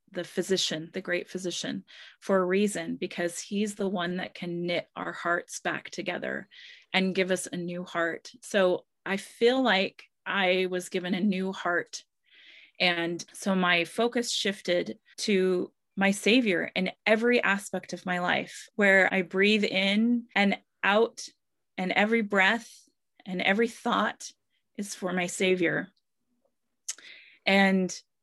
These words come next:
it's made me a better wife, a better mother, a better daughter. And it has made me new. I, like, the scriptures talk about being born again.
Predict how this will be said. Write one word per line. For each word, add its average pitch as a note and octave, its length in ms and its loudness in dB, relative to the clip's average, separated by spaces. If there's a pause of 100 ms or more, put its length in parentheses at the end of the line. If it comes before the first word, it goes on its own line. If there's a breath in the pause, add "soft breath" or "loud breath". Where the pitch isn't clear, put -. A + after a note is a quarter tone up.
(160)
it's - 280 -2
made G#3 200 6
me G3+ 200 6
a F3+ 60 2
better F3 520 0
wife, G#3 680 2
a G3 80 -4
better F3 300 0
mother, A#3 720 0
a G3 60 -10
better E3+ 360 -2
daughter. A3 640 2 (800 soft breath)
And F#3 340 2 (880)
it F#3+ 280 4
has G3+ 260 0
made G3+ 300 4
me G3 220 2
new. F#3+ 640 -2
I, F#3+ 480 0 (280)
like, F#3+ 360 0
the G#3 80 -2
scriptures A3 460 -2
talk G3+ 280 -2
about F#3 320 0
being G3 320 2
born F#3+ 240 0
again. F3 580 0